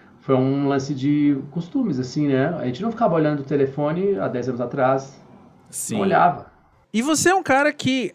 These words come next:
Speaker 2: a impressão do lado de cá é que você se dá muito bem com esses meios digitais, assim. Você olha pras ferramentas, sabe usar elas, sabe se comunicar bem nelas.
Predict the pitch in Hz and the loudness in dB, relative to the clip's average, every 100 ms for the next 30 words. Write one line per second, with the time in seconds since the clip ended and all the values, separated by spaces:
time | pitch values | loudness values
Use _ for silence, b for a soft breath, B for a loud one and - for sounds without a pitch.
0 | - 180 247 240 208 262 269 202 147 143 | 0 0 2 0 2 2 4 2 2 -2
1 | - 113 190 120 98 135 175 196 190 151 | 0 4 4 2 2 0 2 2 4 4
2 | 208 202 220 196 196 294 262 147 160 190 | 2 2 0 0 0 0 0 0 0 0
3 | 151 135 139 127 131 143 143 135 131 101 | -4 -4 -6 0 4 4 2 -4 0 0
4 | 87 90 - 87 90 - 127 135 131 113 | -2 -8 -18 -16 -10 -4 0 2 2 0
5 | b b b b b _ - 151 196 214 | b b b b b _ 0 4 4 4
6 | 196 185 170 160 180 180 185 151 - 165 | 2 0 0 0 -2 -2 -6 -6 -4 0
7 | 175 180 180 175 147 143 151 147 135 160 | 2 2 -2 0 0 2 2 0 -2 -4
8 | 156 - 147 135 131 120 113 113 143 147 | -4 -8 -8 -6 -4 -4 -6 -6 -6 -6
9 | 143 139 - | -8 -14 -20